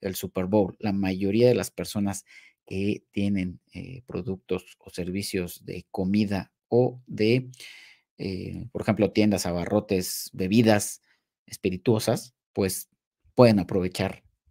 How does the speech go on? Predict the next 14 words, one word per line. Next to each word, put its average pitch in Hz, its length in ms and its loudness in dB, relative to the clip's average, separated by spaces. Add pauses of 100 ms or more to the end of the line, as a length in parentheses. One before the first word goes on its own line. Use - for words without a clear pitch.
(100)
esa 101 300 0
fecha 107 400 0
porque - 260 -6
es - 100 -6
un 95 220 0
día 107 340 2 (640)
que 110 100 -2
se 98 100 -2
consume 104 600 -2 (100)
muchísimo 120 920 0 (100)
en 92 160 -6
el 90 100 -6
sector - 560 -2 (840)
comercial. - 600 -8